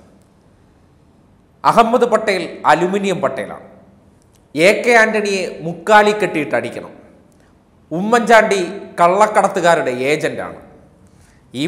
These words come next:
പരാമർശമൊക്കെ രാജ്മോഹൻ ഉണ്ണിത്താന്റെ ഭാഷയിൽ പറഞ്ഞാൽ, കോൺഗ്രസിന് ഒരു പക്ഷേ കെ മുരളീധരൻ സ്ത്രീയായി പിറന്നെങ്കിൽ എല്ലാ കാലത്തും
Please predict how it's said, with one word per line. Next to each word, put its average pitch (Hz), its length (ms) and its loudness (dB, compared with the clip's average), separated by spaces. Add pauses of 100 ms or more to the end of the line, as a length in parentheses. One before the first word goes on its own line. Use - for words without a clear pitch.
(100)
പരാമർശമൊക്കെ 180 760 2 (1300)
രാജ്മോഹൻ 202 680 4
ഉണ്ണിത്താന്റെ 208 560 2
ഭാഷയിൽ 185 420 2
പറഞ്ഞാൽ, 147 340 -2 (2000)
കോൺഗ്രസിന് 226 640 4 (180)
ഒരു 202 200 2
പക്ഷേ 214 280 2 (1000)
കെ 190 220 4
മുരളീധരൻ 220 560 2 (360)
സ്ത്രീയായി 220 600 4
പിറന്നെങ്കിൽ 202 480 0 (720)
എല്ലാ 208 220 4 (140)
കാലത്തും 196 400 4